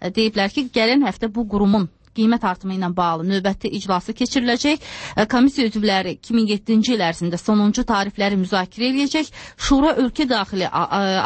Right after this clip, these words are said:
aviareysdəki qiymətləri dəyişmək niyyətindədir. Növbəti müzakirə mövzusu Fövqəladə Hallar və Ekologiya və Təbii Sərvətlər Nazirliyinin təklifləri olacaq. Bundan başqa Təhsil və Səhiyyə Nazirliyi tərəfindən Şuraya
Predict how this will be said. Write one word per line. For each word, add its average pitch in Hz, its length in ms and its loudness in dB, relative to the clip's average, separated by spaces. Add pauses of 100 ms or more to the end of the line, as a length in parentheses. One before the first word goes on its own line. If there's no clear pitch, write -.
aviareysdəki 214 960 -2
qiymətləri 208 640 0
dəyişmək 196 400 2
niyyətindədir. 180 800 2
Növbəti 190 340 -2
müzakirə 190 480 0
mövzusu 226 320 0 (240)
Fövqəladə 185 560 0
Hallar 190 320 0
və 202 160 -4
Ekologiya 190 480 0
və - 140 -8
Təbii 180 260 -2
Sərvətlər 175 400 0
Nazirliyinin 175 640 2
təklifləri 175 560 0
olacaq. 160 400 -2 (320)
Bundan 269 240 4
başqa - 160 -6
Təhsil 214 400 -2
və 208 80 0
Səhiyyə 208 320 0
Nazirliyi 180 480 -2
tərəfindən 175 480 0
Şuraya 196 320 0